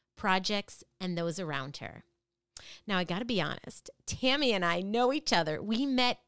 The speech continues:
eons ago when our careers connected through our N B A and W N B A roles. And we connected as if we had been friends for years. We both have the gift of gab, but it was more than that.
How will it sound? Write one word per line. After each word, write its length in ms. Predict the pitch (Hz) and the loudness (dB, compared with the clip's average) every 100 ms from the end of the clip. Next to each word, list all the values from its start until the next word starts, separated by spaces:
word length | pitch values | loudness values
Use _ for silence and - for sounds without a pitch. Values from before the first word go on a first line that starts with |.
| _ - | _ -4
eons 540 | 302 330 285 254 214 | 2 4 6 4 2
ago 360 | 190 170 165 170 | 2 2 4 4
when 120 | 202 | 2
our 100 | 208 | 0
careers 540 | - 269 262 254 262 | -2 -6 -4 -2 -2
connected 500 | - 247 226 - 220 | -2 0 0 0 -2
through 120 | 220 202 | 2 2
our 120 | - | 2
N 160 | 214 220 | 0 2
B 140 | 214 | 2
A 120 | 196 | 4
and 100 | 190 | 2
W 440 | 185 175 170 175 175 | 2 -2 -2 -2 -2
N 120 | 165 | -2
B 220 | 165 156 | 0 0
A 80 | 156 | 0
roles. 500 | 147 - - - - _ _ - - - | -4 -8 -10 -14 -16 _ _ -20 -18 -2
And 140 | 247 | 2
we 100 | 285 | 2
connected 720 | 320 - 302 359 - 165 101 - _ - | 2 0 2 0 2 0 0 -6 _ -4
as 240 | 294 277 | -2 -2
if 120 | 302 | -2
we 140 | 285 269 | 0 0
had 120 | 233 | 2
been 180 | 269 254 | -2 -2
friends 440 | - 240 240 226 | -2 0 0 -4
for 420 | - 240 226 226 | -2 2 4 4
years. 840 | 233 185 170 202 175 - - - - _ _ _ _ _ _ - | 0 -6 -2 0 0 -2 -8 -12 -16 _ _ _ _ _ _ 0
We 160 | 285 | 2
both 420 | 277 233 294 392 - | 4 8 8 8 4
have 180 | 453 | 2
the 100 | 403 | 4
gift 260 | 370 359 - | 4 2 2
of 140 | 440 | 2
gab, 500 | - 185 151 156 202 - _ _ _ _ | 4 6 6 4 0 -8 _ _ _ _
but 120 | 339 | -4
it 80 | 349 | -2
was 140 | 349 320 | -2 0
more 440 | 311 339 359 359 | 2 4 2 2
than 180 | 262 180 | 0 0
that. 360 | 131 67 55 | 0 0 -4